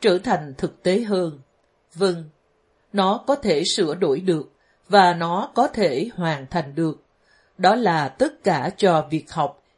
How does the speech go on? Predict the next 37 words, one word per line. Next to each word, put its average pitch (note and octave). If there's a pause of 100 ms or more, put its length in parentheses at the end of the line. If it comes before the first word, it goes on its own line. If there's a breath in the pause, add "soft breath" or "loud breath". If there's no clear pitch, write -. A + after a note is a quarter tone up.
để F3
yêu. F#3 (580)
Những G#3+
cặp G#3+
vợ F3+
chồng E3
mà D#3
đã D3+
lập G3+
gia G3+
đình D#3+
trong F#3
nhiều D3+
năm, E3 (340)
cũng G#3
như F#3+
những F3+
cặp -
vợ D#3+
chồng D#3
mới F3 (100)
cưới, A#3+ (340)
đều F#3 (100)
nhận E3
được E3
như F#3+ (100)
nhau E3
trong E3+
quan E3
hệ D3+
của D#3
họ. C#3 (880 soft breath)
Trong A3+
khi G#3
bước C#4+
đầu F#3
tiên F#3